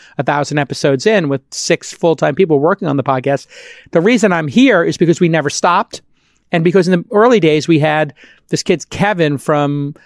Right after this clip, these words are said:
his company Bourbon was failing and he pivoted to this Instagram thing. And we had him on the pod when he had five people. We had this kid Travis on who was in two cities with his, you know, Uber app. You'll hit one of those.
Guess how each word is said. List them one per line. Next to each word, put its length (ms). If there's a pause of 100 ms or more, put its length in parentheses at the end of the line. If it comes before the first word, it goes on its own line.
(300)
his 180
company 380
Bourbon 440
was 140
failing 360
and 60
he 60
pivoted 420
to 100
this 140
Instagram 540
thing. 200
And 60
we 80
had 140
him 60
on 80
the 40
pod 280
when 100
he 40
had 100
five 240
people. 260
We 100
had 140
this 140
kid 240
Travis 420
on 300 (300)
who 100
was 180
in 100
two 160
cities 460
with 160
his, 400 (640)
you 100
know, 180
Uber 300
app. 280 (400)
You'll 260
hit 300
one 160
of 100
those. 420